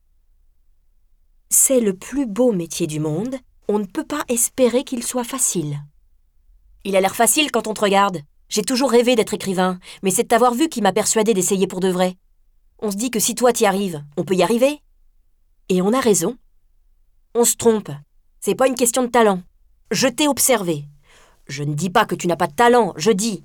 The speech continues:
pour t'avoir examiné longtemps, que ça suffit pas. Le secret, c'est ta folie. Tu es mille fois plus folle que moi, avec ou sans tes médicaments.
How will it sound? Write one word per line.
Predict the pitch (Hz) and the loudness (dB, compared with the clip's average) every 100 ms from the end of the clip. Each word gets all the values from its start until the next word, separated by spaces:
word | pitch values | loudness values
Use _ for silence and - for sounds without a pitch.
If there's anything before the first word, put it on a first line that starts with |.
| - | -16
pour | 151 | -10
t'avoir | 165 165 165 | -4 -4 -2
examiné | 156 165 160 | 0 0 2
longtemps, | 175 214 254 285 - - - | 2 2 2 0 -2 -18 -10
que | 175 | -4
ça | 196 | 0
suffit | - 320 262 | 0 0 -2
pas. | 190 151 147 _ _ _ _ - | -2 -2 -4 _ _ _ _ -2
Le | 226 | 2
secret, | 233 247 247 247 254 _ _ | 2 2 0 -2 -4 _ _
c'est | - 190 | 0 2
ta | 170 | 2
folie. | - 233 151 - _ _ _ _ _ _ _ _ _ - | 2 0 0 -10 _ _ _ _ _ _ _ _ _ -10
Tu | 330 311 | -2 2
es | |
mille | 302 330 | 4 4
fois | 294 - 277 | 0 0 -2
plus | - 233 | 0 -2
folle | - 247 | 2 0
que | 240 220 | 2 2
moi, | 202 208 202 220 | 4 4 4 4
avec | 214 247 254 | 4 2 2
ou | 233 | 0
sans | - 277 | 0 0
tes | 254 | 0
médicaments. | 233 202 214 202 190 | -2 0 0 0 0